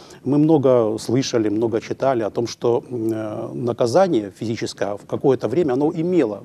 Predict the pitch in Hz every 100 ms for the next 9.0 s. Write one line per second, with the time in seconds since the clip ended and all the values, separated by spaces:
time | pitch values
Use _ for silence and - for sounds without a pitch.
0 | 131 120 - 117 113 180 170 - - -
1 | 135 143 135 131 123 123 117 113 123 123
2 | 135 151 143 131 123 127 135 - 143 165
3 | - - 104 101 143 131 - 107 117 107
4 | 117 110 117 - 110 123 135 117 113 113
5 | 98 - - 117 107 - - - - -
6 | - 160 - 127 - 139 170 165 - -
7 | 123 117 - 120 110 - 131 156 120 107
8 | 113 107 98 143 151 147 131 135 120